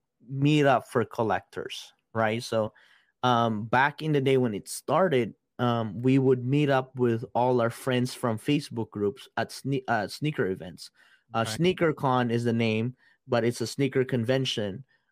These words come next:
Speaker 1: uh, where you could buy tables, uh, they call buy, sell, trade. You can buy, you can sell there, and you can trade. Um, you know, um, early on, it was, you know, there were people that would get a table just to de-, display their collection.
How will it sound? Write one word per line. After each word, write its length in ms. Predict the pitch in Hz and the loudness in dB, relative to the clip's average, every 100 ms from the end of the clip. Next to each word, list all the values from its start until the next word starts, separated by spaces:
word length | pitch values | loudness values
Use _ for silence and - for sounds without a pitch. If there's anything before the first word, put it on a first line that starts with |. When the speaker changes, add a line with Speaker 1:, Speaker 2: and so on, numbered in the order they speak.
| - | -4
Speaker 1:
uh, 400 | 117 113 110 104 - _ | 0 0 0 -2 -8 _
where 440 | - 127 123 113 101 | 0 2 2 0 0
you 140 | 123 | -2
could 200 | 123 127 113 | 0 -2 0
buy 200 | 135 165 | 0 0
tables, 760 | - 135 127 113 110 - - _ | 0 2 2 0 0 -4 -14 _
uh, 240 | 110 110 110 | -4 -2 -2
they 100 | 113 | -2
call 200 | 123 117 | -2 -2
buy, 320 | 113 127 139 | 2 2 2
sell, 400 | 135 143 123 110 | 0 0 0 -2
trade. 560 | - - 131 95 85 - _ | -6 -6 -4 -4 -8 -16 _
You 120 | 117 110 | -8 -6
can 220 | 110 107 | -4 0
buy, 400 | 127 143 147 143 | 2 4 4 2
you 180 | 131 123 | 0 0
can 160 | 113 | -4
sell 340 | 117 - 139 139 | -6 -2 0 2
there, 180 | 135 127 | 0 0
and 80 | |
you 80 | 117 | -2
can 160 | 113 110 | -4 -8
trade. 400 | - 113 92 87 _ _ _ _ - | -4 -4 -4 -6 _ _ _ _ -6
Um, 500 | 123 113 110 104 127 _ _ | -2 -2 -2 -6 -12 _ _
you 140 | 131 131 | -4 0
know, 240 | 123 120 | 0 0
um, 340 | - 117 113 107 | 0 -2 -2 -4
early 320 | 123 139 151 151 | -2 0 0 0
on, 400 | 135 143 135 104 | 0 0 0 -2
it 120 | 123 | -2
was, 420 | 117 113 110 - - | -2 -4 -6 -14 -6
you 80 | 139 | -2
know, 60 | |
there 100 | 127 | 2
were 120 | 135 135 | 0 0
people 340 | 156 147 147 | 0 0 0
that 160 | 131 120 | 2 2
would 320 | 127 113 117 | 0 -4 -4
get 180 | 151 160 | 0 0
a 60 | 160 | 0
table 400 | 156 156 175 151 | 0 0 0 0
just 240 | 123 - | -2 -4
to 80 | 123 | -2
de-, 220 | 123 120 | 0 0
display 440 | 101 120 - 123 120 | 0 -4 -4 0 0
their 140 | 113 | 0
collection. 580 | - 107 95 - - - | -4 -4 -6 -8 -16 -18